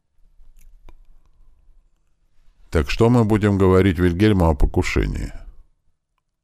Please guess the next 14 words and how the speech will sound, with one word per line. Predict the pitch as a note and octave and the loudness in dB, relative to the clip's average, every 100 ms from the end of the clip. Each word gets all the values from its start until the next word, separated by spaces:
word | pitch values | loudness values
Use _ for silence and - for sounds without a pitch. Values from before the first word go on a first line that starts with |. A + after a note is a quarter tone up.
| _ _ _ _ - | _ _ _ _ -6
«Мы?» — | C#2+ D#2+ D3 E3+ _ _ | -2 0 0 -4 _ _
уточнил | - A#2 A2+ - A2 G2+ | -12 -6 -6 -6 -8 -6
я. | G1+ - - _ _ _ _ _ _ _ | -8 -12 -20 _ _ _ _ _ _ _
«А | - D#2 | -2 -2
ты | - F#2+ | 2 0
что, | - - B1+ - _ _ | 0 -2 -4 -6 _ _
хотел | - D2 F2 F2+ | -2 -2 2 2
отвертеться | D#2+ E2+ D#2+ - D#2+ - D#2 | 2 0 -2 0 -2 0 -2
от | D2 | 0
участия | D#2+ E2+ D#2 - D#2+ | -2 0 -2 0 -2
в | - | 0
переговорах? | E2+ F2 F#2+ A2 E3+ F3+ - _ _ _ _ - | 0 0 0 2 0 -2 -4 _ _ _ _ -4
Не | F#2 A#2 | 0 2
выйдет». | F2 C#2+ C2 A#1+ - C#2 | 2 2 0 -2 -8 -14